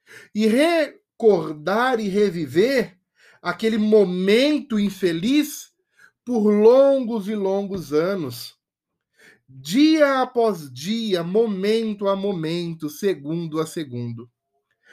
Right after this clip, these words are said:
Alguns casos de desencarne pelo suicídio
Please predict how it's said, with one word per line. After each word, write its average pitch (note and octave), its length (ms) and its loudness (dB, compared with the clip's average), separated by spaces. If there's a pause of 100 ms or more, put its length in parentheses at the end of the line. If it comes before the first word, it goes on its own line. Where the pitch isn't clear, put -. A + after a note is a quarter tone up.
(220)
Alguns G3+ 460 4
casos G#3+ 800 -2 (160)
de D#3+ 180 -10
desencarne F3+ 720 0
pelo E3+ 220 -2
suicídio D#3+ 840 -4